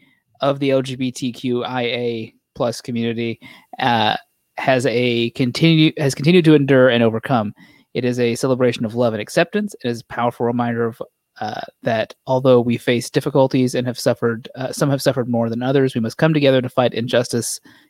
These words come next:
and support our friends, family, coworkers, and drinking buddies. Uh, Untappd is saying, "We respect people," and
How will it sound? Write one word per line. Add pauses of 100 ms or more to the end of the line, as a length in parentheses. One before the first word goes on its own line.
and
support
our
friends,
family,
coworkers,
and
drinking
buddies. (680)
Uh, (720)
Untappd (220)
is
saying,
"We
respect
people,"
and